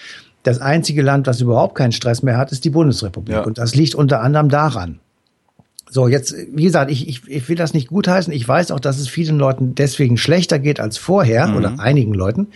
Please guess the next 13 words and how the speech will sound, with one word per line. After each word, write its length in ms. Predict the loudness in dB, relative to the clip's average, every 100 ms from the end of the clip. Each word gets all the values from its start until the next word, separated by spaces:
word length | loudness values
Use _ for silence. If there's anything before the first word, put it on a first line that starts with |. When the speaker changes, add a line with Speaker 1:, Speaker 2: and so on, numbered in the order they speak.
| -18 -16 -14 -14 -4
Speaker 1:
Aber 200 | 0 2
eben 180 | 4 4
ganz 200 | 2 0
vielen 220 | 0 0
anderen 300 | 2 0 -2 -6
geht 220 | -2 0 0
es 100 | -2
auch 160 | -2
besser. 440 | 0 0 2 -2 -4 -10
Und 360 | -6 -4 -6 -10
wir, 160 | -8 -8 -10 -8
wir 320 | -2 0 2
haben, 220 | 0 -2